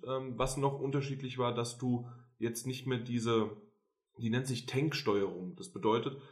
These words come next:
dass du nicht deinen Charakter drehen kannst, während du läufst, sondern du musst stehen bleiben, drehen und weiterlaufen.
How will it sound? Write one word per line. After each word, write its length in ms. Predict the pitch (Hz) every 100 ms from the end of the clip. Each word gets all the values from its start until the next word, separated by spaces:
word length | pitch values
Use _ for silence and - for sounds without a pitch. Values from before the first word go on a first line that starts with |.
| -
dass 180 | - 113
du 240 | - 117 - - _
nicht 640 | - 123 156 - - - -
deinen 440 | 127 120 123 120 120
Charakter 720 | 120 117 117 - 120 135 143
drehen 640 | 139 110 110 131 160 160
kannst, 720 | - 139 151 139 - - - _ _ _ _ _
während 380 | 113 127 139 135
du 40 |
läufst, 380 | 127 123 107 -
sondern 220 | 120 110
du 60 | 110
musst 140 | 110 113
stehen 300 | 135 151 175
bleiben, 360 | 165 165 160
drehen 440 | 143 110 127 147 147
und 160 | 123 120
weiterlaufen. 600 | 117 117 95 90 -